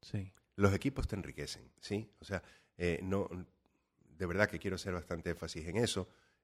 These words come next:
Speaker 2: eh, porque la generación de equipo te enriquece, te permite obtener, eh, información de diferente manera, te permite, eh, eh, ver las cosas con diferentes aristas, con diferentes puntos de vistas, eh, y,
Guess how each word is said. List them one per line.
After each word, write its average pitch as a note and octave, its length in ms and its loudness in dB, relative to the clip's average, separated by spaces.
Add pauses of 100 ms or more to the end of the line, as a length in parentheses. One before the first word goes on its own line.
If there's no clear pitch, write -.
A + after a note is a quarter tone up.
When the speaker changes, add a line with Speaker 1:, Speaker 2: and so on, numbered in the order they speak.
Speaker 2:
eh, E2 640 2 (120)
porque E2 220 -6
la D#2+ 100 -2
generación E2 480 -2
de A2 60 -6
equipo A2 280 -8
te - 100 -8
enriquece, D#2 420 -8
te - 100 -12
permite F2+ 420 -4
obtener, G2 560 4 (360)
eh, E2 640 4
información D#2+ 1000 2 (320)
de E2 200 -4
diferente E2 480 -2
manera, D2+ 500 -2
te E2+ 100 -10
permite, F#2+ 720 -2
eh, E2 680 -2
eh, E2 280 -6
ver G#2 140 2
las G#2+ 140 -4
cosas G2+ 320 -2
con F2 140 -6
diferentes E2 460 -4
aristas, D#2 520 -10
con D#2 140 -14
diferentes E2+ 400 -8
puntos E2 320 -8
de D2+ 80 -6
vistas, D#2 460 -8 (720)
eh, F2 540 4
y, F2 800 -2